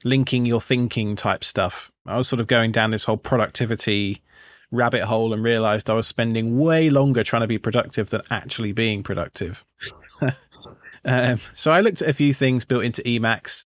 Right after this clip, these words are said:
org mode primarily being the one I looked at. But mobile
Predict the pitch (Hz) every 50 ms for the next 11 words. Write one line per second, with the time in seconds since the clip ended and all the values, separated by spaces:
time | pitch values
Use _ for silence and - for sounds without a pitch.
0 | _ - 135 127 123 117 - 117 117 113 113 113 110 107 - - _ - - 120
1 | 113 113 110 110 110 110 110 110 110 _ _ _ - - 104 104 107 107 107 107
2 | 107 104 107 - - - 110 104 - _ _ _ - - - - - - _ _
3 | _ _ _ _ _ _ _ _ _ _ _ - 139 - - - 143 156 175 185
4 | 160 160 143 135 139 135 127 123 -